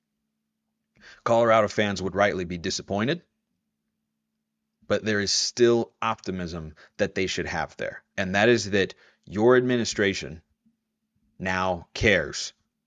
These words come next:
clearly more than they used to. 'Cause they didn't wanna pay Mel Tucker.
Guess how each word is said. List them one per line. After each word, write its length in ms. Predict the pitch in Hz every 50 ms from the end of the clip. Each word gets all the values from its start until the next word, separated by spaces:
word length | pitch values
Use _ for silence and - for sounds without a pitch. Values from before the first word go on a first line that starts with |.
| _ _ _ _ _
clearly 380 | - - 156 143 143 139 127 117
more 200 | 113 110 107 101
than 120 | 98 92
they 140 | 90 85 80
used 260 | 80 85 82 - -
to. 100 | - - - _ _ _ _ _ _ _ _ _ _ _ -
'Cause 120 | - 104 95
they 120 | 113 127
didn't 160 | 147 170 175
wanna 220 | 175 196 214 220 170
pay 160 | 160 147 131
Mel 200 | 123 117 101 90
Tucker. 360 | - 90 78 - - -